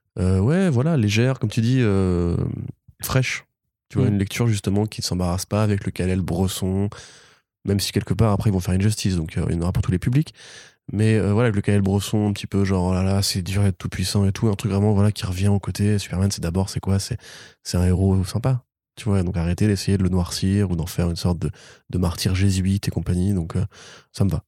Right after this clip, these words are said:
Speaker 1: je suis content.
Speaker 2: Mhm.
Speaker 1: Je suis
Speaker 2: Et
Speaker 1: content quand même, parce que, euh, avec la, la série Aquaman aussi, c'est quand même trois propositions artistiques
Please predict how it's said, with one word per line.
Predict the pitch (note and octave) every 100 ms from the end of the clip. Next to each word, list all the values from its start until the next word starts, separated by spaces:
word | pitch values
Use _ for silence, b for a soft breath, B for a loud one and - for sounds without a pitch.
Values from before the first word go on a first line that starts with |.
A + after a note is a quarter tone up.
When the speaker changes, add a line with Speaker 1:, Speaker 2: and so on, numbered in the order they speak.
| _
Speaker 1:
je | -
suis | -
content. | G2 - - _ _ -
Speaker 2:
Mhm. | B2+ F#2+ G2 - - - - _ -
Speaker 1:
Je | A2
suis | A#2+
Speaker 2:
Et |
Speaker 1:
content | C3+ D3
quand | D3
même, | D#3
parce | -
que, | G#2
euh, | - F#2
avec | G#2+ G#2+
la, | A2 G#2+
la | G#2
série | A#2 A2
Aquaman | G#2 G#2+ G#2
aussi, | G2 D3
c'est | -
quand | B2+
même | G#2
trois | - A#2
propositions | G#2+ G#2 G2 A2+
artistiques | G2+ G#2 - C3